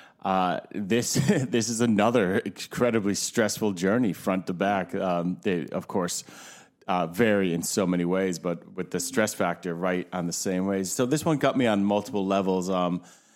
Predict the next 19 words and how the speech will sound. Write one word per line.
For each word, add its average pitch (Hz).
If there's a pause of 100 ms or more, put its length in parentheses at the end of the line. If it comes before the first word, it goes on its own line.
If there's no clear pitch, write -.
(200)
technically, 123
of 87
course, 82
how 104
they 92
did 90
this, 82
um, 85
and 92
that's 95
something 92
I 90
know 92
we're 87
gonna 87
dig 90
into. 92
But, 104
um, 95